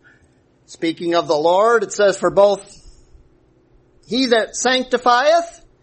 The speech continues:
he's the one that sanctifies people, "and they who are sanctified are all of one. For which cause he's not ashamed to call them friends." Is that what you're saying? No!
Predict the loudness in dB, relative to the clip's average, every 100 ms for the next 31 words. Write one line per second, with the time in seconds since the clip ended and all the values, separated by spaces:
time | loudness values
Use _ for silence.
0 | _ _ _ _ -12 -10 -6 -4 -4 -6
1 | -6 -6 -6 -10 -2 0 -2 -6 -10 -8
2 | -10 -10 _ _ _ _ -4 0 0 -2
3 | -2 0 0 0 0 2 0 0 -2 -2
4 | -8 -2 0 0 -2 -6 -14 _ _ _
5 | _ _ _ -4 -2 -2 -4 -4 0 0
6 | 0 -2 0 -2 -2 -4 -6 -10 _ -4
7 | 0 0 0 0 -4 -14 _ -20 -20 _
8 | -6 -2 0 -2 -6 -12 -20 -20 _ _
9 | _ _ _ _ _ -2 2 4 2 -2
10 | -4 0 2 2 -2 -8 -6 0 0 0
11 | 0 0 0 0 0 4 4 4 0 -2
12 | 2 2 2 0 -8 -10 -10 -12 -16 -4
13 | -2 -2 -6 -4 -4 -6 -2 -2 -2 -6
14 | -8 -2 0 2 2 0 -2 -6